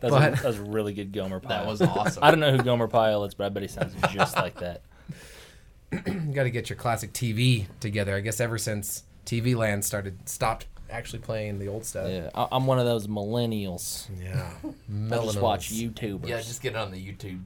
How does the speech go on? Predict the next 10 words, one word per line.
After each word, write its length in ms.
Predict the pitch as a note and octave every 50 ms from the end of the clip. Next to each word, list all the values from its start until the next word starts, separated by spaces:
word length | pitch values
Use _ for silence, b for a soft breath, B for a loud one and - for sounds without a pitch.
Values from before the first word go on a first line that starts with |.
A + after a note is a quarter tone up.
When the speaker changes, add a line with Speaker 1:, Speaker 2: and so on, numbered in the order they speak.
| C3+ -
Speaker 2:
Get 100 | - A2
on 100 | A2 G#2+
the 60 | G#2 G2+
YouTube, 380 | G#2+ A#2 A2+ - A2+ G#2 G2+
YouTube 320 | G2 A2 G#2+ - A#2 G#2 F#2+
Gomer 240 | - A2 G#2+ G#2+ G2+
Pyle. 460 | - A2 G#2+ G#2+ G2+ F#2+ F2+ D#2+ - - - - - - B B B B B B B B B B B B B B - -
Oh, 520 | D3 D3+ D#3 D#3+ D#3+ D#3 D3+ C#3 B2+ A#2 G2+
gosh. 600 | F#2 G#2+ A2 B2 B2+ A#2+ A2+ - - - - -
Um, 560 | - C3+ C3+ C3+ C3 C3 B2+ B2+ B2 B2+ -